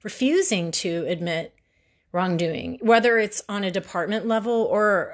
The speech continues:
on the part of individual officers? So I wonder, like, does that work? I mean, does that really work at refusing to admit wrongdoing? Does that truly maintain your authority?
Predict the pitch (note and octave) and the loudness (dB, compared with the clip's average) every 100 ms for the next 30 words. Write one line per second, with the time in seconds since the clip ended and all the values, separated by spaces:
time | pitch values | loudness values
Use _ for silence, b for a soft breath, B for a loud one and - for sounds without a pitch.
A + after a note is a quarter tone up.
0 | F#3+ G#3+ F#3 F3+ - G3 G3 F3+ F3+ F#3 | -8 -4 -2 -2 -2 0 2 0 0 -2
1 | G3 F#3+ E3+ - E3+ G#3 G3 - - F3 | 0 -2 -2 -2 -2 -2 -4 -6 -8 -8
2 | G#3 - - b b b b b b - | -6 -6 -8 b b b b b b 0
3 | A3 G3 G3 G#3 A3+ G3+ E3+ F3 E3+ - | 4 4 4 2 4 4 4 2 0 -8
4 | G#3+ G#3 G3+ A#3+ E3 E3 E3+ D#4 F#4+ - | -8 -4 2 2 2 0 2 2 0 -8
5 | - G3+ G3+ G#3 A#3 G3+ A3 A3+ F3+ F3+ | -2 0 2 2 2 2 4 4 4 2
6 | G3+ - G#3 G3 F#3 G#3 F#3 G3+ F#3 G#3+ | 2 -2 -4 -4 -4 -4 0 0 0 -2
7 | F#3+ F3+ F#3 F3+ F#3 E3+ F#3 F#3+ F#3 F#3 | -2 -2 -2 -2 -2 -2 -2 -2 -2 -2
8 | F#3+ G3 G#3 b b b b b b - | 0 -2 -4 b b b b b b 0
9 | F#3+ F#3 G#3 - - G3 G3 G3+ F3+ F3 | 2 4 2 0 -4 0 0 0 -2 -4
10 | - F#3 F3+ G3+ F#3+ D#3+ - E3 F3+ A#3 | -6 -4 -4 -2 0 -2 -2 0 0 0
11 | C4 B3+ | -2 -4